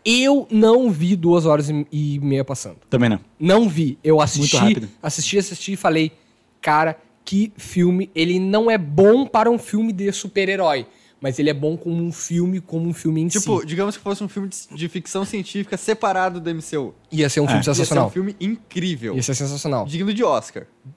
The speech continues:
Speaker 1: Hum.
Speaker 3: Se tivesse feito melhor.
Speaker 1: Pra quem? Digno de Oscar
Speaker 2: Não,
Speaker 1: pra quê?
Speaker 2: efeito
Speaker 1: Direção?
Speaker 2: melhor, o efeito especial desse filme é ridículo de bom,
Speaker 1: Cara, é
Speaker 2: cara.
Speaker 1: muito
Speaker 3: Ah, cara,
Speaker 1: bom,
Speaker 3: depende
Speaker 1: cara.
Speaker 3: de algumas cenas.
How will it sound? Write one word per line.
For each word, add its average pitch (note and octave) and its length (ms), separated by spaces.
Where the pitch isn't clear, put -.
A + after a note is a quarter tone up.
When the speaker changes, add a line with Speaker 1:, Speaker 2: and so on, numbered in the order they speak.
Speaker 1:
Hum. E3+ 1200
Speaker 3:
Se A3 180
tivesse G3+ 300
feito F3+ 240
melhor. A2+ 180
Speaker 1:
Pra E3 160
quem? C#3+ 380
Digno D#3+ 300
de D3+ 100
Oscar D#3+ 240
Speaker 2:
Não, D3+ 80
Speaker 1:
pra B2 100
quê? A#2+ 100
Speaker 2:
efeito E3 260
Speaker 1:
Direção? G3+ 400
Speaker 2:
melhor, G#3+ 180
o E3 100
efeito D3+ 360
especial D#3+ 360
desse D3+ 120
filme C3+ 120
é C#3+ 40
ridículo C#3+ 360
de C#3+ 120
bom, G#2 140
Speaker 1:
Cara, E3+ 260
é - 40
Speaker 2:
cara. E3+ 120
Speaker 1:
muito F3 280
Speaker 3:
Ah, A#3 140
cara, D#3 140
Speaker 1:
bom, D#3 140
Speaker 3:
depende F#3+ 120
Speaker 1:
cara. C#3 260
Speaker 3:
de - 80
algumas D3 220
cenas. G2 560